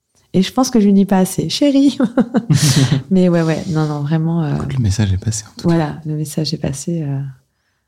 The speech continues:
Speaker 1: et,
Speaker 2: Je,
Speaker 1: euh,
Speaker 2: je vois des yeux qui pétillent,
Speaker 1: oui,
Speaker 2: euh.
Speaker 1: ouais, je, quand je parle de mon mari,
Speaker 2: <laughs>
Speaker 1: j'ai toujours des yeux qui, euh, des petites larmes parce que vraiment, euh, je suis fière de ce chemin parcouru et, euh,
Speaker 2: Hmm.
Speaker 1: et je lui dois beaucoup.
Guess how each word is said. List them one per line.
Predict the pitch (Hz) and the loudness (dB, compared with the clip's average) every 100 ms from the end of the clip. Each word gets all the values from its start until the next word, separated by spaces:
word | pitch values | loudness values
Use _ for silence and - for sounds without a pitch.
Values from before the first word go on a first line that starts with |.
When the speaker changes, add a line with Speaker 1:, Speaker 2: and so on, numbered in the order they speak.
| _ | _
Speaker 1:
et, | 143 135 | 0 2
Speaker 2:
Je, | - | 2
Speaker 1:
euh, | - - - | 0 -6 -4
Speaker 2:
je | 113 | 0
vois | 101 | 0
des | 98 101 | 2 0
yeux | 107 | 0
qui | 104 - | -4 -6
pétillent, | 98 - 185 | -6 0 2
Speaker 1:
oui, | 202 | 4
Speaker 2:
euh. | 202 190 - | 4 0 -4
Speaker 1:
ouais, | 180 180 | 0 0
je, | - 170 | 2 0
quand | 175 | 0
je | 170 | 0
parle | 180 175 | 2 2
de | |
mon | 175 | 4
mari, | 170 170 202 | 2 4 4
Speaker 2:
<laughs> | |
Speaker 1:
j'ai | 185 | 2
toujours | - 180 185 | 2 0 2
des | 175 160 | 2 2
yeux | 170 | 0
qui, | 175 - 170 156 | -2 -4 -6 -4
euh, | 147 147 143 - - - - _ | -8 -12 -14 -18 -18 -20 -20 _
des | 180 | -2
petites | 135 - 175 | -2 -4 0
larmes | 185 | 0
parce | 180 147 | 0 -4
que | - 135 | -4 -4
vraiment, | 151 151 160 | -2 -2 -2
euh, | 151 | -2
je | - | -2
suis | 156 | -2
fière | - 180 | 2 2
de | 165 | 2
ce | - | 0
chemin | 170 165 | 0 0
parcouru | 156 143 - 156 160 | 0 -6 -6 -4 -2
et, | 156 139 | -2 -4
euh, | 143 147 139 - | -4 -6 -8 -2
Speaker 2:
Hmm. | 113 101 - - | 0 0 -4 -2
Speaker 1:
et | 165 | 0
je | 143 | 2
lui | 143 | 2
dois | 131 135 | 2 2
beaucoup. | 139 135 135 | 0 -4 -8